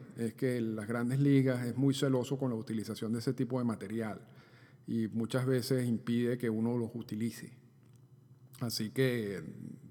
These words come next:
si, si puedo resolver ese problema, con mucho gusto voy a compartir. Yo quiero compartir sobre todo audios, por ejemplo, de comisionados, de, de, de Marvin Miller, de, de aspectos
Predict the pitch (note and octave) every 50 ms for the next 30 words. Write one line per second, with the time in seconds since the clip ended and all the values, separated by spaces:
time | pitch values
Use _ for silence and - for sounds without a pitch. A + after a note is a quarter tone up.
0 | - - - - C#3 C3 A#2+ A2+ A#2 - - B2 A2+ - - A#2+ A#2 A#2+ C3+ D3
1 | D3+ C#3+ C#3 B2+ B2+ B2+ B2+ B2 B2+ A2+ A2+ B2 B2+ C#3 C3+ D3+ D3 C#3 C3+ A#2+
2 | B2 C3+ C#3+ D3+ D3+ D3+ C#3+ D3 A#2 A2+ A2+ A2+ A2 C3+ B2+ B2+ A#2 - C#3 B2+
3 | A#2+ B2 A#2+ C#3+ A#2+ A2 G#2 - C#3 C3+ A#2+ A#2 A2+ C3 C#3+ E3+ E3 D#3+ C3+ A#2+
4 | G#2 A#2 A2+ B2 D3+ C#3 C3 B2 A#2 B2 B2 B2+ C3 C#3 C#3 C#3+ C#3+ C#3 - -
5 | - - - - - - - - - - - - A2 G#2+ A2+ A2+ - C#3+ C#3+ C3
6 | A#2+ A#2 - G#2+ G#2+ G#2 - - G2+ A2 B2 A#2+ A#2 A2 F#2+ F2+ - - - -
7 | - - - - - - - A#2 A2+ G#2+ G#2 G2+ G2+ G#2 G2+ G2+ G2 F#2+ F#2+ G#2+
8 | G#2+ G#2+ - D#2+ G2 G#2 A2 G#2+ G2+ G2 G#2+ A2+ A#2 A#2+ A#2+ C3 B2 A#2+ B2+ C3
9 | C3+ B2+ A#2+ A2+ G2 F#2+ - - - - - - - - - - - - - -
10 | - G2 A2 A2+ A2 G#2+ G#2+ G#2 G#2 G#2+ G2+ G2 E2+ F#2 G#2+ A#2+ A2 A2 - -
11 | B2+ A#2 - - - D3 C3+